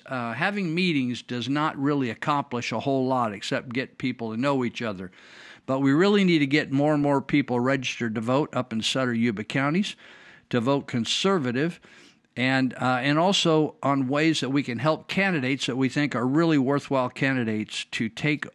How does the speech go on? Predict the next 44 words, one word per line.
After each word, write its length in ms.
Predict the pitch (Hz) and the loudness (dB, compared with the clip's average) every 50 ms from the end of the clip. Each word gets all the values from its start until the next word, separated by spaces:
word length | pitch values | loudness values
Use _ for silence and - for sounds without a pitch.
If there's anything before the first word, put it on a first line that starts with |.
| _ - | _ -4
uh, 280 | 127 117 113 110 110 - | -2 -2 0 -2 -2 -2
over 480 | - 143 147 147 123 113 110 107 104 - | 0 2 2 2 2 0 -2 -4 -6 -4
our 180 | - 117 113 110 | -4 -2 -2 -2
leadership 840 | 107 123 147 165 156 139 123 - - - 117 113 113 - _ _ _ _ - | -2 0 0 0 0 0 -2 -2 -4 -4 -4 -6 -8 -12 _ _ _ _ -10
in 200 | 110 113 107 110 | -8 -6 -4 -2
Yuba 240 | 113 117 120 110 | -2 -2 -2 -2
and 100 | 110 98 | -4 -6
Sutter 240 | - - 117 98 101 | -8 -8 -8 -10 -10
counties. 460 | - - 120 107 101 95 90 - - - - - - - - - - - - - _ _ | -8 -6 -6 -4 -4 -6 -8 -10 -12 -16 -20 -20 -20 -20 -20 -20 -20 -20 -20 -20 _ _
So, 440 | - - - 135 131 127 120 117 110 | -12 -6 -2 0 2 2 2 2 0
uh, 360 | - 127 120 120 117 113 110 110 113 - _ - - - - | 0 0 0 2 2 0 0 -2 -6 -10 _ -10 -10 -6 -4
check 300 | - - 175 170 165 - | 0 2 2 2 2 2
that 240 | 160 143 135 131 123 | 0 2 2 2 0
out, 340 | 107 104 107 104 - _ _ _ | 0 0 0 -2 -4 _ _ _
and 440 | - 110 107 107 104 104 104 107 104 - | -10 -8 -6 -6 -6 -6 -6 -6 -8 -6
I 140 | - 117 | -8 -8
think 260 | 110 - 123 117 - - | -6 -4 -6 -6 -6 -6
you'll 140 | 123 117 | -6 -4
be 180 | 104 95 113 110 | -4 -4 -4 -4
happy, 460 | 101 135 131 123 123 - - 127 120 | -2 -2 0 -2 -2 -2 -4 -4 -4
and 100 | 104 107 | -4 -4
you'll 120 | 113 110 107 | -4 -2 -2
meet 200 | 113 117 113 - | -2 -2 -2 -4
some 280 | - - 107 104 98 - - | -6 -6 -6 -6 -6 -6 -4
really 320 | 117 127 123 117 113 110 - _ _ - | -2 -2 0 0 -2 -4 -8 _ _ -6
like-minded 640 | 120 123 123 127 117 127 123 123 120 113 107 104 - | -2 0 0 0 0 -2 -2 -2 -2 -2 -4 -4 -2
people 400 | - 202 220 202 - 147 143 131 | 2 2 2 2 2 0 0 0
if 100 | 113 - | 0 -2
that's 260 | 131 123 120 - - | -2 -2 -2 -4 -4
the 60 | 117 | -4
way 140 | 110 117 117 | -2 -2 0
you 240 | 113 117 147 175 - | 0 2 2 0 0
think. 380 | - 135 113 98 - - - - - - - - - - - | 0 -2 -4 -4 -6 -10 -18 -20 -20 -20 -20 -20 -20 -6 0
Also, 460 | - 160 175 - - 170 160 151 143 | 2 2 2 4 4 4 4 4 2
I 240 | 123 135 135 131 131 127 131 - - | 2 2 2 2 0 -2 -6 -4 0
have 240 | 147 156 165 135 127 | 4 4 4 4 0
a 60 | 117 | -4
commercial 500 | - - 151 151 165 180 - - 151 131 | -2 -2 0 2 2 2 2 0 0 -2
playing 380 | - - 151 147 139 135 131 | 0 -2 0 0 2 2 2
a 40 | 131 | 2
little 220 | 131 143 156 151 131 | 2 2 2 2 2
bit 180 | 131 139 107 | 0 0 0
later, 400 | 139 147 165 175 160 139 143 139 | 2 4 4 4 4 4 2 2
but, 300 | 123 113 131 127 - - | 2 2 0 0 -2 -6